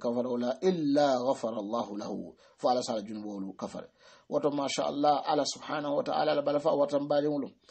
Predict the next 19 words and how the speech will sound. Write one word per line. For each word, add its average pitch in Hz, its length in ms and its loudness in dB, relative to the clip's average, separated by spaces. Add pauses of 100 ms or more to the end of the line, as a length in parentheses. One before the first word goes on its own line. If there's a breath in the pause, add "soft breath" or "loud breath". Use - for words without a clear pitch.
(280 soft breath)
Nim 165 140 -4
moye 156 360 2
kuke, 147 560 0 (480)
Adu 143 180 0
i 147 80 4
maari 147 300 4
a 139 80 4
kete 156 320 2
bulle 143 380 2
tuubita, 147 500 0 (240)
e 127 120 -6
nimisata. 156 600 0 (300 soft breath)
A - 80 -16
ko 131 100 0
i 131 40 0
maari 131 220 -2
ye 123 60 -2
saljo 117 340 -4
muta, 143 400 0